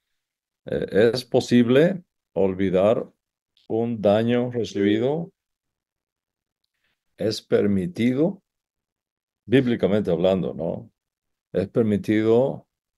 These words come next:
olvidar algún daño recibido? Bueno, la Torá, eh, nos enseña a, a no guardar resentimientos. Eh, nuestro Santo Maestro nos pide que,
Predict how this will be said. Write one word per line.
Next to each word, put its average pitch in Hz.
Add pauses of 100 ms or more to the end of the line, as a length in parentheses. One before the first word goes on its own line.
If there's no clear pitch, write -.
(160)
olvidar 90 (1120)
algún 95
daño 110
recibido? 104 (960)
Bueno, 95
la 143
Torá, 113 (160)
eh, 85
nos 95
enseña 90 (400)
a, -
a 95
no 113
guardar 104
resentimientos. 95 (800)
Eh, 82
nuestro 95
Santo 107
Maestro 113
nos 87
pide 104
que, 82